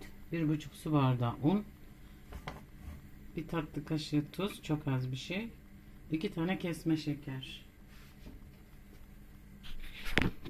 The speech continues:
Şöyle. Alt kısmını göstereyim. Şu kısmına koyuyorum.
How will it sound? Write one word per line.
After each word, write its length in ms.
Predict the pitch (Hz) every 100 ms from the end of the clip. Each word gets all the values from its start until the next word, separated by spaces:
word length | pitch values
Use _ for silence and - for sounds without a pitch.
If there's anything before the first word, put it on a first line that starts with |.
| - - - - - - - - - - - - -
Şöyle. 340 | 156 135 120 127 - - - - - - - - - - - - - - - - - - - - - - - - - - - - - - - - - - -
Alt 260 | 151 - -
kısmını 500 | 147 - 143 135 131
göstereyim. 800 | 127 127 - 127 127 135 160 165 - - - - - - - - - - -
Şu 320 | - - 156
kısmına 520 | 185 - - 160 151
koyuyorum. 640 | - 165 185 165 151 156